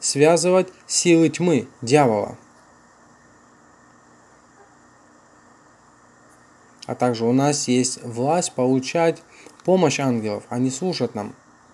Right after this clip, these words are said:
А также наше покровительство — это Царство Небесное. А также нам дано благословение завоевывать весь мир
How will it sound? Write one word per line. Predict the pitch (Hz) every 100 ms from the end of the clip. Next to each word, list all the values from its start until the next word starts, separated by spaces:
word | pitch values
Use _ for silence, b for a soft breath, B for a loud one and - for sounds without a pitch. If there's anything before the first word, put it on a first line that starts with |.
| _ - - - - - _ _ _ _ B B B
А |
также | 123 123 110 120
наше | 117 117 - 113 - - - - _ - -
покровительство — | 120 120 120 175 185 170 - 180 -
это | 165 - 165 160 - - _ _ _ -
Царство | - 156 -
Небесное. | 127 113 107 - 101 - _ _ - _ _ _ _ _ _ - - _ _ _ _ _ _ _ _ _ _ _ _ -
А | -
также | 127 120 117 117 113 - - -
нам | 127 120
дано | 113 110
благословение | 107 110 113 110 117 117 139 160 151 147 143 - _
завоевывать | - 135 127 131 127 123 127
весь | 139 135 -
мир | 156 156